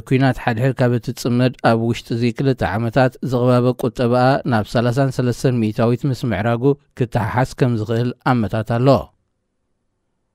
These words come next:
መተካእትኡ ማሞ ምህረቱ ኣመሓዳሪ ማእከላይ ባንኪ ኢትዮጵያ ኮይኑ ከገልግል ቀዳማይ ሚኒስትር እታ ሃገር መዚዝዎ ኣሎ። ማሞ ምህረቱ ኣቐድም ኣቢሉ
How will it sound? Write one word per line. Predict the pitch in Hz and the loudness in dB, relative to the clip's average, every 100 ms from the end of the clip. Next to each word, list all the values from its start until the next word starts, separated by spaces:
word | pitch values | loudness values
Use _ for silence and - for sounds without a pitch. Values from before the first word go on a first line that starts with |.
| _ | _
መተካእትኡ | - 110 123 110 120 113 117 123 | -8 -2 0 2 2 4 2 2
ማሞ | 123 123 123 120 | 2 2 0 0
ምህረቱ | 117 117 117 135 127 - | 0 -2 0 2 0 2
ኣመሓዳሪ | 127 120 - 120 120 123 | 0 0 -2 -2 0 0
ማእከላይ | 120 113 131 117 | -2 -2 0 0
ባንኪ | 110 123 127 - | 0 -2 -2 -4
ኢትዮጵያ | 113 131 117 - 120 | -4 -2 -2 0 0
ኮይኑ | - 117 113 | 0 -2 -2
ከገልግል | 123 113 120 123 131 - _ | -2 -2 0 0 -2 -4 _
ቀዳማይ | - 110 123 127 123 | -4 0 2 2 0
ሚኒስትር | 117 - 117 | -2 -2 -4
እታ | 104 110 | -2 0
ሃገር | 110 120 117 - | 0 0 -2 0
መዚዝዎ | 131 113 110 113 117 | -2 0 -4 -2 0
ኣሎ። | 127 127 73 _ _ _ _ _ _ _ _ _ _ _ _ _ _ _ _ - | 4 4 2 _ _ _ _ _ _ _ _ _ _ _ _ _ _ _ _ -2
ማሞ | 117 139 156 | 2 4 4
ምህረቱ | 127 113 113 127 123 165 | 2 2 0 0 0 2
ኣቐድም | 123 131 127 123 | 2 2 2 0
ኣቢሉ | 110 107 117 | 0 0 0